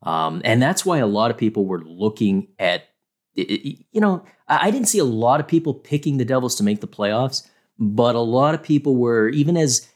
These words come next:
as we were getting caught up in teams like Ottawa and Detroit that had, had actively gone out and improved the roster, there were a lot of people saying, "Keep an eye on New Jersey,"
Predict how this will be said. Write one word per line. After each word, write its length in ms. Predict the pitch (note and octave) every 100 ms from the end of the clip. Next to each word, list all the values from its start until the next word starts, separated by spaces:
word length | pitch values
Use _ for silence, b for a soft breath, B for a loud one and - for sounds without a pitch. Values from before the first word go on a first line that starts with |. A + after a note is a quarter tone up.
| B
as 160 | A#2+
we 160 | A#2+ B2
were 60 | A2+
getting 220 | B2+ G#2+
caught 240 | - G#2+
up 160 | G#2 G2+
in 80 | -
teams 260 | G2 F#2+
like 140 | F2+ -
Ottawa 360 | F2 F#2 F#2 F#2
and 120 | E2+
Detroit 460 | E2+ - F#2+ F2+
that 160 | - E2
had, 220 | E2 D#2 b b
had 260 | G2+ F2+ -
actively 480 | A2+ A#2+ C#3+ A2 G#2
gone 220 | G#2 G2
out 140 | G2 G2+
and 40 |
improved 400 | G2 - G2+ F#2+
the 60 | D2
roster, 460 | F2 G#2 G#2+ E2
there 180 | D#2+ F2+
were 80 | G2+
a 60 |
lot 200 | G#2 A2
of 80 | C3+
people 240 | C3+ C3 A2
saying, 240 | - F#2+
"Keep 240 | - B2 F#3
an 60 |
eye 120 | E3 E3+
on 120 | D3
New 120 | B2
Jersey," 640 | G#2 G#2+ B2 G#2+ F#2 E2+